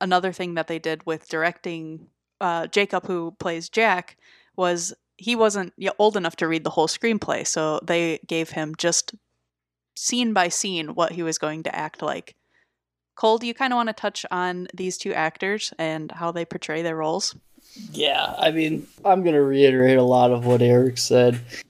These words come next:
Speaker 2: That kid, like, it, it honestly, like, didn't strike me till towards the end where I was just like, "Holy shit, that kid is just, like,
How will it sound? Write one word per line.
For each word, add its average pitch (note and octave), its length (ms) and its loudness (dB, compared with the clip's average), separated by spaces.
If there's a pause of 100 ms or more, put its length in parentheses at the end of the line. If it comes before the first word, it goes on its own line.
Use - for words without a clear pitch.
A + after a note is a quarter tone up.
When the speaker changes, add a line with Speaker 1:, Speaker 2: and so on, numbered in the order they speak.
(180)
Speaker 2:
That F#3+ 340 4
kid, E3+ 360 0
like, D3 380 2
it, F#3 260 2
it D#3+ 160 2
honestly, F#3 600 4
like, C#3 320 0
didn't D3+ 280 4
strike C3+ 440 2
me D3 180 0
till C#3 240 -2
towards C3 320 -2
the B2+ 160 0
end C#3+ 160 2
where C#3 140 4
I C3 40 6
was B2+ 140 -2
just C3 160 -8
like, B2+ 160 -2
"Holy D3 260 0
shit, - 280 -6
that C3+ 200 2
kid F#3+ 160 0
is D#3+ 160 -2
just, C3+ 280 -4
like, - 200 -10